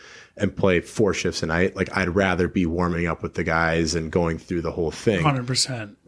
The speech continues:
Speaker 1: than not.
Speaker 2: Yeah,
Speaker 1: Um,
Speaker 2: and it, it, it's tough at the time, you know, like, it's really hard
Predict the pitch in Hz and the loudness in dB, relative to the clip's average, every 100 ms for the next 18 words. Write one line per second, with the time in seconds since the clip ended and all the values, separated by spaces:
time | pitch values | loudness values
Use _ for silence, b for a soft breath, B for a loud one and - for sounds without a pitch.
0 | _ 90 90 82 71 - - - B B | _ -6 -4 -4 -6 -12 -20 -20 B B
1 | B B 165 180 196 180 185 190 208 185 | B B -4 0 2 2 2 0 0 -2
2 | 180 - - - 208 - - - 254 269 | -4 -14 -20 -6 -2 0 0 2 2 2
3 | 254 - - 160 135 139 165 170 170 170 | 0 0 -2 -2 -2 -2 -2 -4 -2 0
4 | 170 143 135 - - B B B B B | 0 0 -2 -10 -20 B B B B B
5 | B - 139 139 175 220 160 151 160 175 | B -4 -4 0 2 2 2 0 0 0
6 | 165 | -2